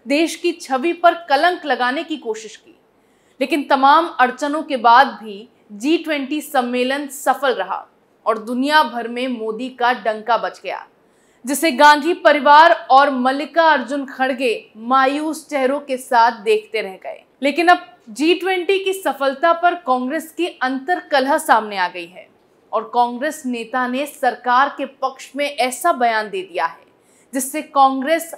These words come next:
आलाकमान के भी होश उड़ गए हैं। पार्टी सांसद शशि थरूर ने जी ट्वेंटी सदस्यों की नई दिल्ली घोषणा पत्र की सराहना करते हुए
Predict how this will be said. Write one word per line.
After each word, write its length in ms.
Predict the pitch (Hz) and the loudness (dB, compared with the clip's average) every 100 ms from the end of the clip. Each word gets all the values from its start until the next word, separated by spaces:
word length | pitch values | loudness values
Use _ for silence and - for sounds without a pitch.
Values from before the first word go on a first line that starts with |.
| - | 0
आलाकमान 680 | 226 233 240 226 220 247 262 | 2 2 -2 -6 -4 -4 -6
के 180 | 247 196 | -6 -8
भी 240 | 196 262 | -6 -10
होश 480 | 254 _ 202 226 233 | -10 _ -4 -4 -4
उड़ 100 | 190 | -2
गए 200 | 233 240 | 0 -2
हैं। 240 | 196 - _ _ _ _ _ _ _ | -4 -18 _ _ _ _ _ _ _
पार्टी 380 | 277 285 285 339 | 10 10 8 0
सांसद 600 | 339 320 294 285 311 349 | 2 4 4 2 0 0
शशि 480 | 359 311 262 302 285 277 | 2 -2 -2 -4 -6 -4
थरूर 280 | 285 311 | -2 -4
ने 240 | 311 311 320 | -4 -4 -4
जी 260 | 220 277 | -6 -8
ट्वेंटी 420 | 302 311 294 320 320 | -6 -6 -6 -6 -6
सदस्यों 580 | 311 262 254 254 311 | -4 -2 -2 -4 -10
की 200 | 302 311 | -6 -6
नई 380 | 277 247 262 320 | -4 -4 -4 -4
दिल्ली 460 | 254 247 254 285 214 | -6 -6 -6 -8 -8
घोषणा 460 | 220 233 - 269 | -10 -10 -4 -2
पत्र 340 | 262 247 247 247 | -2 -6 -8 -14
की 220 | 240 254 | -14 -14
सराहना 600 | 254 240 208 196 208 208 | -4 0 0 0 -4 -8
करते 380 | 208 214 214 320 | -8 -10 -8 -8
हुए 400 | 302 185 - | -8 -12 -18